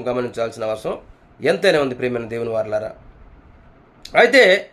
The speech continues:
పరిశుద్ధ గ్రంథాన్ని బట్టి మనం పరిశీలన చేసినట్లయితే ఇక్కడ ఏం జరుగుతుంది? చాలామంది తెలియని వాళ్ళు అయోమయ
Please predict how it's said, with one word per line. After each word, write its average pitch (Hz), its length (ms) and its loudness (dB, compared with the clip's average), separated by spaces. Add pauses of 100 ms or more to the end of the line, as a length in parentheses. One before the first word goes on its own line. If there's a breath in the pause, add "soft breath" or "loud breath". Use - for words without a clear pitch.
(580)
పరిశుద్ధ 202 420 0
గ్రంథాన్ని 190 320 2
బట్టి 160 200 -4
మనం 147 160 -4
పరిశీలన 165 340 -4
చేసినట్లయితే 139 460 -4
ఇక్కడ 123 160 -6 (760 soft breath)
ఏం 269 120 6 (140)
జరుగుతుంది? 180 560 0 (760)
చాలామంది 233 460 4 (100)
తెలియని 208 300 0
వాళ్ళు 180 220 0 (160)
అయోమయ 165 500 -2